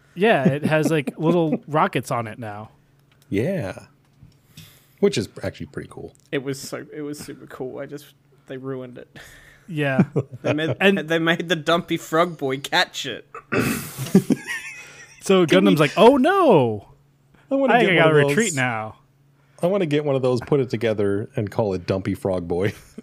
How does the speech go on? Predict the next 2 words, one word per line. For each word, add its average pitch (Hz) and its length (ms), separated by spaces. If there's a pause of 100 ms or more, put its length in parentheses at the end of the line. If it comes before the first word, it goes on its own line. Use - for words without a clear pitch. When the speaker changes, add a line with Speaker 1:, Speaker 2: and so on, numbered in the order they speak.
(140)
Speaker 2:
<laughs> 180 80 (1900)
Speaker 1:
Oh. 117 360